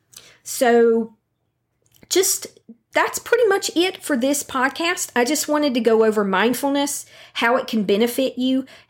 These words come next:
Can a Christian practice mindfulness? How do you practice mindfulness? What are some specific practices with it? How does it help with trauma and abuse survivors? Where do you need to use caution? And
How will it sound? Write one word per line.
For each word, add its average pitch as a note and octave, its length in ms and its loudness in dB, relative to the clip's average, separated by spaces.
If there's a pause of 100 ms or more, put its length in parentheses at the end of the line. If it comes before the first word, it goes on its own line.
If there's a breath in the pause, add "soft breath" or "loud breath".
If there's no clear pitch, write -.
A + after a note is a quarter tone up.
(140 loud breath)
Can A#3+ 200 2
a C4 60 4
Christian B3+ 480 0
practice A#3+ 520 0
mindfulness? A#3 680 2 (200 loud breath)
How A3 280 0
do G3+ 160 -2
you G#3 200 -2
practice A#3 440 -2
mindfulness? A3 600 0
What G#3+ 140 0
are G#3+ 60 0
some G3+ 180 -2
specific - 560 -8
practices A#3 680 0
with A3+ 200 2
it? A3+ 160 -6 (260 loud breath)
How B3+ 180 0
does D4+ 260 0
it B3 220 0
help A3+ 280 0
with G#3 200 -4 (140)
trauma A3 420 2
and G3 160 -2
abuse F3+ 360 -6
survivors? A#3+ 800 0 (200 loud breath)
Where A3+ 240 2
do C4+ 80 0
you C#4+ 140 4
need B3+ 240 0
to A#3+ 80 -6
use G3 260 -6
caution? F#3 600 -4 (300 loud breath)
And A3 280 4